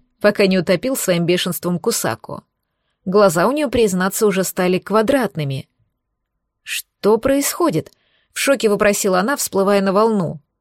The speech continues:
"Ты заметила, что они эльфо-вампиры?" —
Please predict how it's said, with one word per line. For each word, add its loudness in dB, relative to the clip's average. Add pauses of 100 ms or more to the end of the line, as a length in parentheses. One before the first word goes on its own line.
(840)
"Ты 2
заметила, 0
что -2
они 0 (240)
эльфо-вампиры?" — 0